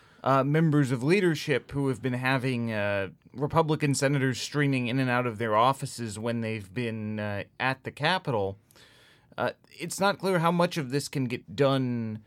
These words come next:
this week. They were trying to make as many decisions about which pieces, or if you're gonna use a Rubik's Cube analogy, perhaps,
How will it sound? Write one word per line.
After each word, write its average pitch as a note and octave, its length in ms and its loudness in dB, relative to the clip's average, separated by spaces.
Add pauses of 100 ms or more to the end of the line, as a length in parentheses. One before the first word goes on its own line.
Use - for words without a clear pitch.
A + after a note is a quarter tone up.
(180)
this C#3 260 0
week. C#3+ 340 -2
They B2 100 0
were B2+ 160 -2
trying F3+ 520 0
to E3 100 -6
make D3 280 0
as A#2+ 140 -2
many D3 260 2
decisions D3 960 -2 (440)
about D3 360 6
which E3+ 340 -2
pieces, D#3 760 -2
or C#3+ 360 6
if C3+ 260 2
you're B2 120 -2
gonna C3+ 160 2
use C3 200 2
a B2+ 60 0
Rubik's C#3+ 420 0
Cube C3+ 440 -2
analogy, C3 560 2
perhaps, C3+ 560 -2